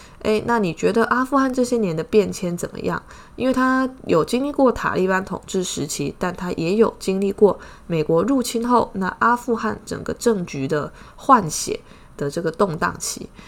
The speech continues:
那阿富汗少女基本上她给出的回答是，嗯，她觉得塔利班统治的时候，嗯，不是特别好，但至少比美国人来之前好，因为至少塔利班在的时候，那个统治跟生活是稳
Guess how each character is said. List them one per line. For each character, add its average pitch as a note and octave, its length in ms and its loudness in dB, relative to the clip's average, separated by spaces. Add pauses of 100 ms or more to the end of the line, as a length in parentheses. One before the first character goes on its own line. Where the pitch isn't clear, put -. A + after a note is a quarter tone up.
(240)
那 B3 140 2
阿 C#4 240 2
富 C#4 140 -4
汗 A#3+ 200 0
少 G3 260 -4
女 - 140 -8
基 - 160 -2
本 F#3 180 -6
上 - 160 -8
她 E3+ 160 -6
给 - 200 -4
出 - 180 0
的 F3+ 120 0
回 E3 200 -2
答 E3 180 -6
是， G#3+ 300 0 (460)
嗯， D3+ 200 -6
她 D4 180 -4
觉 A#3+ 200 4
得 A3 80 4
塔 D#3 220 -6
利 F3+ 140 0
班 F#3+ 200 0
统 - 300 -10
治 A#3+ 180 2
的 F#3 100 0
时 D#3 220 -8
候， F#3 320 0 (340)
嗯， D3+ 220 -4
不 F3+ 80 -6
是 G3+ 140 -6
特 D#4 180 0
别 E3 180 0
好， - 280 -4 (180)
但 C4+ 220 0
至 E4 260 -2
少 - 340 -4
比 E3 160 -2
美 D3+ 300 -6
国 D#3 240 2
人 D#3+ 260 -4
来 D3 240 -8
之 E3 160 -8
前 C#3+ 240 -10
好， - 280 -4 (240)
因 C4 120 -2
为 C#4 120 2
至 D#4+ 180 -2
少 G3 180 2
塔 D#3+ 260 -6
利 G3 140 0
班 F#3+ 220 -4
在 G#3 240 -2
的 E3 100 -2
时 - 200 -6
候， E3+ 320 -2 (260)
那 A3+ 100 -2
个 G3+ 120 0
统 - 320 -8
治 F#3+ 200 -4
跟 F#3 180 -4
生 G#3+ 380 0
活 C#3+ 220 2
是 F#3 300 -2
稳 D#3+ 180 0